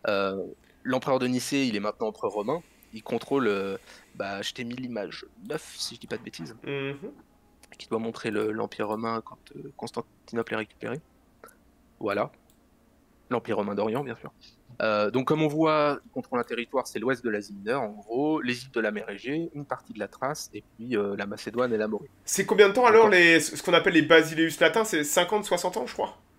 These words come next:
Speaker 2: Quelque chose comme ça ?
Speaker 1: Les basileus latins.
Speaker 2: Ouais, bah, les, euh, les francs, quoi.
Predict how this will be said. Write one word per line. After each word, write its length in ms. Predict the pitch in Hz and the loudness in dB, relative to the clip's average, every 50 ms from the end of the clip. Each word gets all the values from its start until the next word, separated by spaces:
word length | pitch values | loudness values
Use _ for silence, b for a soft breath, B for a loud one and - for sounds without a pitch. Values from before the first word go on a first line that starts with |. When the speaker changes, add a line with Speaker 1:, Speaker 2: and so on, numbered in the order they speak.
| _ _ _ _ _ _ _ _ | _ _ _ _ _ _ _ _
Speaker 2:
Quelque 140 | - 156 151 | -8 -6 -6
chose 100 | 170 165 | -6 -6
comme 140 | - 170 165 | -6 -4 -4
ça ? 180 | 208 208 208 - - _ _ _ _ - - _ _ _ _ _ - | -4 -6 -6 -10 -18 _ _ _ _ -20 -20 _ _ _ _ _ -10
Speaker 1:
Les 60 | 117 | -10
basileus 760 | 113 - - 120 151 170 160 170 175 156 151 175 185 - - | -10 -4 -2 -2 -2 -2 -4 -2 -2 -2 -2 -2 -6 -4 -4
latins. 340 | 135 131 - - 120 117 - - _ - | -4 -4 -2 -4 -6 -6 -6 -10 _ 2
Speaker 2:
Ouais, 100 | 294 320 | 4 6
bah, 140 | - 120 117 | 6 6 6
les, 180 | 117 113 117 | 6 4 6
euh, 80 | 117 113 | 6 6
les 100 | 117 135 | 6 4
francs, 220 | 139 - 453 - | 4 2 0 0
quoi. 180 | - - - - | 0 -4 -6 -6